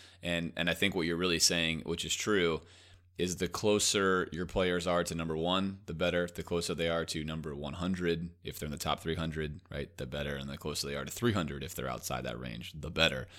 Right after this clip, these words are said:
Not all three stars and four stars are created equally. In fact, maybe you ought to go to, like, seven stars and you could get a better idea of where that is. But regardless, that, that is true. We have a couple guys hovering on the periphery, which tells us that we have,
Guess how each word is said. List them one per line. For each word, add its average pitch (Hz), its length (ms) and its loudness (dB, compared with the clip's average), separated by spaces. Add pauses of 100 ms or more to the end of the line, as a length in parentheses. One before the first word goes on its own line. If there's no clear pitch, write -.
(240)
Not 85 220 6
all 78 140 6
three 73 200 -4
stars 58 300 -2
and 55 80 -8
four 73 220 -2
stars 65 260 -4
are 64 80 -6
created 65 320 -6
equally. 73 520 -2 (180)
In 80 80 -4
fact, - 340 2
maybe 78 200 0
you 76 120 0
ought 71 60 0
to 69 80 -4
go 71 160 -4
to, 67 60 -8
like, 69 180 -6
seven 85 300 4
stars 69 340 -2
and 76 60 -4
you 67 60 -6
could - 120 -12
get 71 100 -4
a 82 60 -6
better 85 280 6
idea 73 520 0 (420)
of 73 140 -6
where 80 100 4
that 69 140 2
is. 80 260 6 (240)
But 95 140 4
regardless, 87 720 4
that, 98 300 6
that 131 120 12
is 120 140 10
true. 95 280 4
We 82 140 2
have 87 140 6
a 87 40 0
couple 90 220 0
guys 82 240 4
hovering 80 400 0
on 76 80 -4
the 71 80 -6
periphery, 76 380 -2
which 76 180 -2
tells 110 240 8
us 90 140 4
that 82 160 4
we 82 120 0
have, 78 400 -2